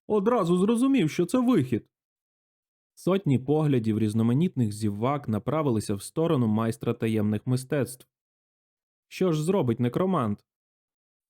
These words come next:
Завбачливі матінки заздалегідь почали закривати очі своїм діткам.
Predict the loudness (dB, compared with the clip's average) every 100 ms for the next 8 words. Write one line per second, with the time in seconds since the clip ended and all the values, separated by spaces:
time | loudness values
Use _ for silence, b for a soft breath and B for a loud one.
0 | -4 -2 0 -2 0 0 2 0 0 -2
1 | -4 -2 -4 -4 -2 0 0 -2 -2 -4
2 | 0 0 2 0 -2 -2 -2 -2 0 0
3 | 0 -4 -2 0 0 0 0 -2 -2 -6